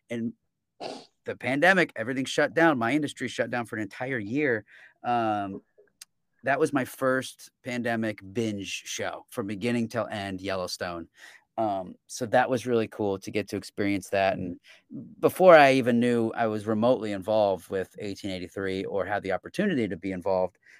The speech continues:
um, I had watched it during covid. And then, uh,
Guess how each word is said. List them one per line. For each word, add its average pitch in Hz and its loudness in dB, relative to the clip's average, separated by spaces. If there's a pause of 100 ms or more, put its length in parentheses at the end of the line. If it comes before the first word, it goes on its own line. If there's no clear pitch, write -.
(160)
um, 98 -2 (200)
I 110 0
had 107 2
watched 98 -2
it 95 -8
during 92 -6 (100)
covid. 92 0 (380)
And 95 -6
then, 95 -4
uh, 92 -2